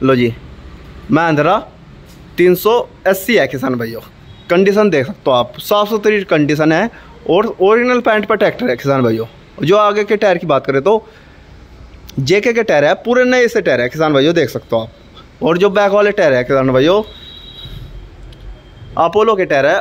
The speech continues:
और साठ पैसे रह रहे हैं। Center गियर box के साथ ट्रैक्टर है ये,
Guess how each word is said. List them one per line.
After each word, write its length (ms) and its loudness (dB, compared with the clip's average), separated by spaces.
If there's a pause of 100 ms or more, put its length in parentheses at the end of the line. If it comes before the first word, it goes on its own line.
(120)
और 380 0
साठ 320 -2
पैसे 220 0
रह 100 2
रहे 120 -8
हैं। 140 -16 (260)
Center 440 -2
गियर 200 0
box 280 0
के 100 0
साथ 140 0
ट्रैक्टर 340 -4
है 180 2
ये, 160 -2